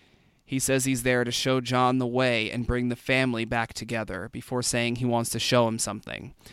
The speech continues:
But Locke can't move. His legs don't work.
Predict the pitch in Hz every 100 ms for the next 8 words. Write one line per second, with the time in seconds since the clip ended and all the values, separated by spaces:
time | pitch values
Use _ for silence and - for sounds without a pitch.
0 | - - - 127 120 - - 131 - 131
1 | 139 120 117 123 120 117 117 120 120 113
2 | 113 104 69 104 92 -